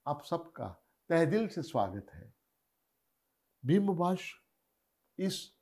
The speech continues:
दृक्श्राव्य श्रृंखला के माध्यम से महामानव डॉक्टर बाबा साहेब अम्बेडकर जी की जो बहुआयामी प्रतिभा थी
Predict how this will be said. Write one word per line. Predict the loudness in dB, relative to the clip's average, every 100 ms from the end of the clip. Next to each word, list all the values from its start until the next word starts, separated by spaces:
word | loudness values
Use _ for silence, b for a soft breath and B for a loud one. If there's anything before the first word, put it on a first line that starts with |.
| _
दृक्श्राव्य | -10 0 0 0 -6 -2 2 2 2 -2
श्रृंखला | -4 -4 -6 -2 2 2
के | 0 -4
माध्यम | -4 -6 -4 -6
से | -6 -14 -18 _ _ _ _ _ _ _ _ _ _ -2
महामानव | 6 8 8 6 6 4 2 -2 0
डॉक्टर | 0 0 0
बाबा | 4 4 4
साहेब | 0 -2 0
अम्बेडकर | 0 2 -2 0 -4
जी | -2 -4
की | -4 -4 -4 -6 -16 _ _ _ 2
जो | 4
बहुआयामी | 6 8 12 12 12 10 8 6
प्रतिभा | 6 6 4 2 0
थी | -2 -8 -10